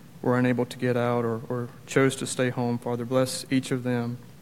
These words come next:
I pray, Father, that you will be with Mally, that you will be with the doctors that,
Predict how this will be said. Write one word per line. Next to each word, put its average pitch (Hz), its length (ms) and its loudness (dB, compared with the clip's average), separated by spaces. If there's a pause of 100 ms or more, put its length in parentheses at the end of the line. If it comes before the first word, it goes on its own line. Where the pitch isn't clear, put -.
(2000)
I - 60 -4
pray, 143 220 6
Father, 135 280 6
that 131 160 0
you 135 80 2
will 135 100 4
be 131 200 4
with 117 320 0
Mally, 139 440 4
that 123 200 -6
you 123 60 -2
will 123 80 -2
be 120 180 -2
with 120 340 -6 (320)
the - 80 -8
doctors 123 540 -2
that, 113 180 -6